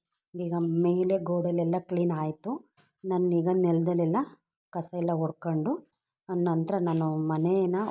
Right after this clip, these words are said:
ಒರೆಸ್ಕೋಬೇಕು. ನೋಡಿ ಫ್ರೆಂಡ್ಸ್, ಎಷ್ಟೊಂದು ಧೂಳಿದೆ, ಸಣ್ಣ ಧೂಳು ಕಾಣಿಸೋದೇ ಇಲ್ಲ,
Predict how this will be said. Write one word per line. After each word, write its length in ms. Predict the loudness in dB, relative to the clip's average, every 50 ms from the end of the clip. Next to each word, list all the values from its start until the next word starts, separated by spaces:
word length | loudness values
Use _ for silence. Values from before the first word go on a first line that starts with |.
| -2 -2 0
ಒರೆಸ್ಕೋಬೇಕು. 880 | 0 0 -2 -6 -8 -6 -6 -4 -4 -4 -4 -4 -6 -4 -2 -2 -2 -4 -6 -10 -18 _ _ -10 -6 -4 0
ನೋಡಿ 160 | 2 2 2
ಫ್ರೆಂಡ್ಸ್, 340 | 2 2 2 2 2 2 0
ಎಷ್ಟೊಂದು 840 | -2 -2 -2 -6 -10 -12 -14 -8 -4 0 0 2 2 2 0 0 0
ಧೂಳಿದೆ, 560 | 0 0 2 2 2 2 0 -2 -2 -6 -10 _ _ _ _ _ -6
ಸಣ್ಣ 160 | -2 0 2 4 4 4 2 2
ಧೂಳು 360 | 2 4 8 8 8 8 6
ಕಾಣಿಸೋದೇ 540 | 2 0 0 0 0 0 0 0 0 0 0
ಇಲ್ಲ, 140 | 0 0